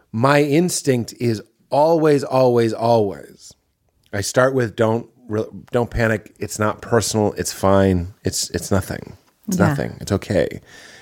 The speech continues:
Speaker 1: And then my second step is take out your phone, put on a movie louder.
Speaker 2: Mm-hmm.
Speaker 1: And just, and not even say anything. Just
Speaker 2: Mm-hmm.
Speaker 1: because what I wanna scream, and this is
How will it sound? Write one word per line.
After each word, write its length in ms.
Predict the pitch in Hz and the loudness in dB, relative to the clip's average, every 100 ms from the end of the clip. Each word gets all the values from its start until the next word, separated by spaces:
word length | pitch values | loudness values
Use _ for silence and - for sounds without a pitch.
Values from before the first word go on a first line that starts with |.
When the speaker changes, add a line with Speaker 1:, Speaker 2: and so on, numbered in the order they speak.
| - - - | -20 -18 -4
Speaker 1:
And 140 | 117 | 0
then 140 | 123 117 | 2 2
my 120 | 110 | 0
second 460 | - 135 143 143 - | 0 0 0 0 -2
step 280 | - 107 98 | 0 0 0
is 380 | 92 87 71 _ _ _ _ _ _ | -6 -6 -10 _ _ _ _ _ _
take 320 | - 143 143 | -4 0 2
out 220 | 143 131 117 | 2 0 2
your 200 | 127 127 | 0 0
phone, 500 | - 101 95 92 101 _ _ _ _ _ - | -4 -8 -6 -10 -16 _ _ _ _ _ -10
put 260 | - 131 | 0 2
on 180 | 123 120 | 4 2
a 60 | 110 | 0
movie 640 | 110 113 95 101 95 92 - | 0 0 -2 -8 -12 -18 -8
louder. 600 | 110 107 101 90 69 - _ _ _ 214 | 0 2 2 0 -8 -14 _ _ _ -6
Speaker 2:
Mm-hmm. 680 | 190 170 - 170 160 160 190 _ _ - 175 | -6 -6 -8 -6 -4 -4 -6 _ _ -20 -10
Speaker 1:
And 220 | 123 127 | -4 -2
just, 240 | 107 139 - | 0 -2 0
and 180 | 147 139 | -2 0
not 220 | 147 175 | 2 2
even 260 | 180 180 | 0 -2
say 280 | 160 160 175 | -2 -2 0
anything. 360 | 220 113 101 - - | 0 -4 -10 -20 -8
Just 160 | 143 202 | -8 -6
Speaker 2:
Mm-hmm. 420 | 175 - - - | -10 -14 -14 -4
Speaker 1:
because 300 | 165 170 139 | 0 2 0
what 260 | 170 151 160 | 0 2 4
I 120 | 165 | 4
wanna 220 | 170 160 | 2 0
scream, 800 | - - 143 175 226 156 113 117 | -2 -8 -2 2 2 2 -2 -2
and 180 | 139 147 | 0 2
this 100 | 156 | 2
is 160 | 151 | 0